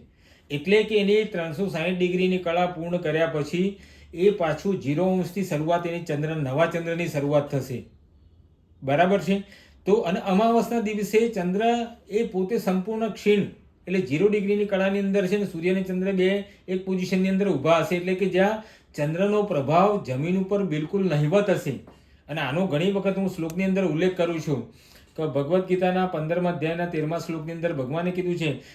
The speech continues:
કે "પુષ્ણામી ચ ઔષધિ સર્વે સોમો ભૂત્વા રસાત્મક." રસ સ્વરૂપ ચંદ્ર બની ઔષધિને પોષણ કરવાનું કાર્ય હું કરું છું.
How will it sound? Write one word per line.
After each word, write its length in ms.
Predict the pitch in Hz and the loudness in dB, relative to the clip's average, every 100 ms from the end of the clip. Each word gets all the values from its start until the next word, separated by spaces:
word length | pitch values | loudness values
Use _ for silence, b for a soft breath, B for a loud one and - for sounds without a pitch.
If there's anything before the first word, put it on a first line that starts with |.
| B | B
કે 60 | 175 | -8
"પુષ્ણામી 540 | 151 147 - 202 196 | -6 -6 -2 0 0
ચ 120 | 190 | 2
ઔષધિ 520 | 190 180 175 185 185 180 | 2 2 0 0 2 2
સર્વે 320 | 165 165 180 | 0 0 -2
સોમો 320 | 180 175 175 | 0 0 -2
ભૂત્વા 300 | 156 156 170 | -4 -2 0
રસાત્મક." 540 | 156 147 160 156 165 151 131 113 B B - | 0 0 -2 -2 2 4 4 0 B B -8
રસ 260 | 127 196 202 | 0 0 2
સ્વરૂપ 320 | 202 196 190 | 2 2 0
ચંદ્ર 300 | 170 170 180 | -4 -2 0
બની 320 | 185 170 190 190 | 2 0 0 -2
ઔષધિને 540 | 135 131 190 196 196 | -4 -4 -2 0 0
પોષણ 380 | 185 143 214 220 | -2 -4 -2 0
કરવાનું 360 | 214 214 214 | 2 2 2
કાર્ય 260 | 202 190 196 | 2 2 2
હું 180 | 180 175 | 2 0
કરું 240 | 160 160 | 0 0
છું. 240 | 139 117 | -2 -6